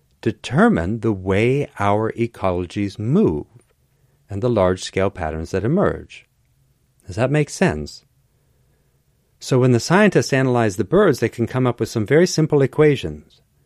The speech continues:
about, oh, when a bird comes too close to you, you move a little bit away from it. And you point your beak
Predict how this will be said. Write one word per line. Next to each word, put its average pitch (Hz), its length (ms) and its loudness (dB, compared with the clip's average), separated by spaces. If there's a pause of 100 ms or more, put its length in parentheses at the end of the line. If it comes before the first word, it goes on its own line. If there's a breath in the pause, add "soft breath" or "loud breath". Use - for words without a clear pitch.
(380)
about, 101 380 -2
oh, 107 460 2 (720)
when 101 120 -4
a 95 40 -4
bird 127 280 2
comes 127 280 -2
too 143 160 -2
close 139 340 2
to 143 120 -2
you, 139 100 4
you 127 240 2
move 135 280 4
a 139 40 2
little 139 200 4
bit 131 120 2
away 147 220 4
from 98 240 -2
it. - 160 -16 (880)
And 92 120 -4
you 98 100 -2
point 135 340 2
your 139 100 4
beak 120 500 0